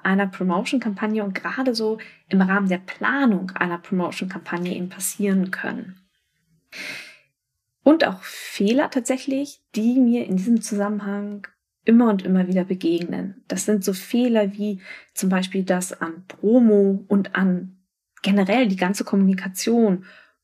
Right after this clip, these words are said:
rund um die C D, wenn's darum geht, darauf aufmerksam zu machen, dass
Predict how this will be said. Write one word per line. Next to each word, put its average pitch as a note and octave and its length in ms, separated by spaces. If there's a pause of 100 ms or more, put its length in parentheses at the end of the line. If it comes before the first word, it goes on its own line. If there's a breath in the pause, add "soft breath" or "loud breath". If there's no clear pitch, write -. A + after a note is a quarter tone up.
rund A#3 380
um G3 140
die F#3 160
C F#3+ 220
D, G3 500
wenn's G3 320
darum F#3 240
geht, F#3 160
darauf F3 220
aufmerksam F#3 580
zu - 160
machen, E3+ 460 (500 loud breath)
dass - 540